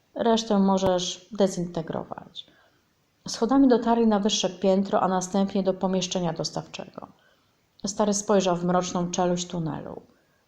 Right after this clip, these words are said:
Poklepał swego zmiennika po ramieniu. „Życzę ci, synku, przesunięcia górnej granicy wieku emerytalnego do stu lat”. Fer skłonił głowę.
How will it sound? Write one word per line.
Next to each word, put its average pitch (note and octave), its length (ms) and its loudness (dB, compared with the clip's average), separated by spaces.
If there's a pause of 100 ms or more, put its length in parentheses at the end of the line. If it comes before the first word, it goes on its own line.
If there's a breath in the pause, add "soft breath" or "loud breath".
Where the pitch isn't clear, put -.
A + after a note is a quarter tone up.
(180)
Poklepał G#3 480 2
swego F3 340 0
zmiennika F3 500 0
po F3+ 120 -6
ramieniu. D#3+ 500 -8 (1000)
„Życzę C4 380 2
ci, B3 140 2
synku, A#3 680 4
przesunięcia A#3 800 2
górnej G#3+ 400 4
granicy G3+ 500 2
wieku G#3 280 2
emerytalnego F3 800 2
do F3 140 -2
stu E3+ 260 -4
lat”. - 400 -4 (960)
Fer C#4 380 4
skłonił G#3 640 2
głowę. E3+ 440 -4